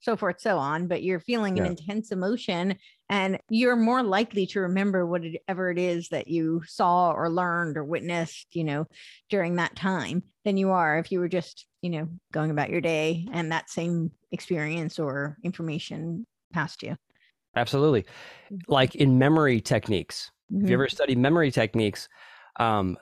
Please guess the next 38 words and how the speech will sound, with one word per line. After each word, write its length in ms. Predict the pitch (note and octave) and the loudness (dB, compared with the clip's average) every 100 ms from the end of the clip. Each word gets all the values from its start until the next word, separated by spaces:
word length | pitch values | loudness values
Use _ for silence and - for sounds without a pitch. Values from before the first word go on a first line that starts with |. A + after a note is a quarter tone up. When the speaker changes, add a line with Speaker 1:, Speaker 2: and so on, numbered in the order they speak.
| - | -6
Speaker 2:
the 280 | A#2 C3+ C3 | 0 2 2
main 960 | A#2 A#2+ C#3 C#3+ E3 F3 F#3 F#3 - | 2 2 2 2 2 2 2 2 0
way 320 | C3 D3 C#3+ B2+ | 2 4 4 2
that 100 | A2+ | 2
you 160 | C3 | 0
could 120 | C3 | 0
remember 300 | A#2 B2+ A#2+ | 0 2 0
a 60 | G#2 | 0
long 540 | A#2 F3+ G3+ G3 G3+ | 0 0 -2 -2 0
list 180 | F#3 D#3+ | -2 -2
of 140 | E3 E3 | -2 -2
information 640 | D3+ C3+ C#3 C#3 - C#3 | -2 -2 -2 -2 -4 -4
and 140 | G#2 A2+ | -2 -2
everybody's 640 | E3 F#3+ F3+ F3 E3+ D3 | 0 0 0 0 0 0
name 460 | C#3 B2+ A2 A#2+ A#2+ _ - | -2 -2 -2 -6 -8 _ -6
Speaker 1:
Mm-hmm. 260 | G3 G3 F#3 - _ _ _ - | -2 0 -2 -6 _ _ _ -4
Speaker 2:
is 140 | B2 | 0
this 180 | C3+ - | 0 0
thing 260 | E3+ F3+ F3+ | 4 4 6
called 600 | D#3 D3 C3+ A#2 A#2 A#2 | 6 6 6 2 -6 0
the 100 | A2+ | 0
glue, 580 | G2 A#2 D3 C#3+ G2 - _ _ _ _ _ _ G#3+ | 2 4 6 6 4 -2 _ _ _ _ _ _ -2
Speaker 1:
Mm. 100 | G#3 | 2
Speaker 2:
right? 260 | B2 A#2 _ _ | 2 2 _ _
And 120 | C3+ C3 | 2 2
the 60 | |
glue 540 | A2+ C3+ F#3 G#3+ G#3+ D#3+ | 2 4 8 8 6 6
is, 560 | C#3+ C3 B2+ B2+ - - _ _ | 4 4 4 0 -4 -10 _ _
like, 240 | B2+ B2 - | 2 2 2
say 140 | D#3+ | 4
you 140 | D#3 D3 | 4 4
want 200 | C#3 C3 | 4 2
to 60 | A#2+ | 2
remember, 580 | A#2+ A#2+ A#2+ A#2+ A2 - - - - | 2 2 2 2 0 -2 -18 -12 0
uh, 380 | A2 G#2+ F#2+ F#2 _ _ | 4 4 4 0 _ _
someone 320 | - A2+ A#2+ | -4 0 0
named 300 | B2 A#2+ A2 G2+ | 0 0 -2 -2
Mark, 580 | B2+ C#3+ A#2 - - | 0 2 0 -4 -16